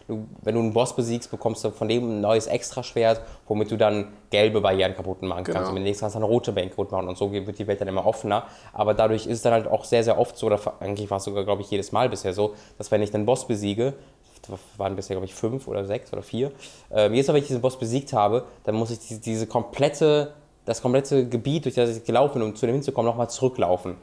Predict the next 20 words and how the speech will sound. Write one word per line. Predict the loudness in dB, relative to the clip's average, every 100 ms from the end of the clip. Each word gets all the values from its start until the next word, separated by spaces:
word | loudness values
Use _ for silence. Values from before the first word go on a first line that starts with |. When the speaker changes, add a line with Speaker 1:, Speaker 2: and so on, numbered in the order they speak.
| -18 -10
Speaker 1:
Und | 0
da | 0
gibt's | 2 0
auch | 0 2
Items, | 0 2 -2 -2 -4
es | -6
gibt | -4
auch | -2
so | -2
einen | 2
Bronze-Mirror, | 2 2 0 4 4 4
den | 2
du | 0
benutzen | -2 -4 -4
kannst, | -4 -4
womit | -4 -6
du |
dich | -6
teleportieren | -6 -6 0 2 2
kannst. | 0 -2 -4